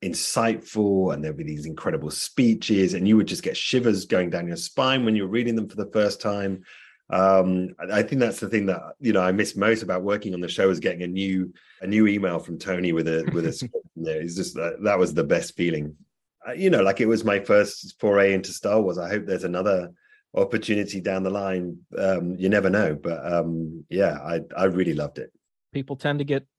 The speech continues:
Speaker 2: roped back in. I know Bryce Dallas Howard and all kinds of other directors have come back,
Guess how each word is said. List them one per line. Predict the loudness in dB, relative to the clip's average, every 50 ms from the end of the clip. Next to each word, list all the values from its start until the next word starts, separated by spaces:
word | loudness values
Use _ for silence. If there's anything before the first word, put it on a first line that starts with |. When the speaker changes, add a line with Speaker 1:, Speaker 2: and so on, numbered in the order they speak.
| _
Speaker 2:
roped | -10 -4 0 2 2 2 0 0 0
back | 2 2 2 2 0 -2
in. | -2 0 -2 -4 -6 -8
I | -8 -6 -6
know | -6 -6 -8 -8
Bryce | -10 -10 -10 -8
Dallas | -8 -8 -8 -8 -6 -4
Howard | -4 -2 0 0 0 -2 -2
and | -4 -6
all | -6 -8 -8
kinds | -10 -10 -10 -10 -10
of | -10
other | -10 -8 -8 -10
directors | -10 -10 -12 -12 -12 -12 -12 -12
have | -14 -14 -12
come | -10 -10 -8
back, | -8 -8 -10 -12 -12 -16 -20